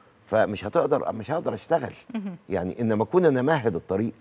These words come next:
Speaker 1: لأنه الاستثمار ماهوش بالسهولة إن واحد تحطيه في منطقة صحراء جرداء وتقولي تعالى استثمر، لا، ده لازم يكون،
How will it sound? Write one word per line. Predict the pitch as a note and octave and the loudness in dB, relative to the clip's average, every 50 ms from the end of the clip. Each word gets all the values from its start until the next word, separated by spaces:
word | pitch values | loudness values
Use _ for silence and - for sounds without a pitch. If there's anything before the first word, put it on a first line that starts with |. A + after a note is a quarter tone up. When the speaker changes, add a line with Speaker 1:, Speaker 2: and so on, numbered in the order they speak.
| _ _ _ _ - _ _ _ _ - | _ _ _ _ -20 _ _ _ _ -6
Speaker 1:
لأنه | D#2 E2 - A2 G#2 F#2+ F#2 | -4 -4 -2 -2 -2 -2 -2
الاستثمار | E2 D#2+ F2+ - - E2+ - - A2+ C3+ C#3+ C3 | -2 -4 -6 -6 -10 -12 -6 -2 0 0 0 0
ماهوش | G2 D#2+ F2+ A#2 - - | -2 -4 -4 -6 -6 -6
بالسهولة | - - - - - F2+ F2 A#2 A#2 G#2+ F2+ D2 - E2+ | -10 -12 -12 -10 -8 -6 -4 -2 -2 -2 -2 -4 -4 -6
إن | F2 D#2+ | -6 -4
واحد | E2+ G#2 A2 G2 F#2+ F#2 - - | -4 -4 -6 -6 -8 -10 -12 -12
تحطيه | - - F#2+ - - A#2+ | -12 -12 -12 -8 -6 -8
في | G#2+ - E2+ | -8 -6 -10
منطقة | D#2+ E2 - A2+ F#2 E2 | -10 -6 -4 -2 -2 -2
صحراء | D#2 - - - - F2 G2 G2+ - - - - - - - _ F#2+ | -2 -6 -10 -8 0 2 4 4 4 0 -6 -18 -20 -20 -20 _ -2
جرداء | F#2 F2+ F2 F2 G#2+ B2 G2+ - | -2 -2 0 2 2 2 2 2
وتقولي | G2+ F#2+ - A#2+ C3 A#2+ A#2 G#2 | -2 -4 -2 0 0 0 0 0
تعالى | - A#2 B2 B2+ | 2 4 4 2
استثمر، | A2 - - D3 C#3 - - - C#2+ D2 | 2 0 0 0 0 0 -4 -10 -12 -6
لا، | F2+ F#2+ - - - - - _ - - - _ - | -2 -2 -2 -2 -4 -12 -20 _ -20 -20 -20 _ -6
ده | F#2+ F#2+ | 0 2
لازم | A2+ C3+ B2 B2+ C3 A#2+ | 2 2 2 0 -2 -2
يكون، | G#2 - - C3+ C3+ B2+ | -4 -2 -2 0 0 0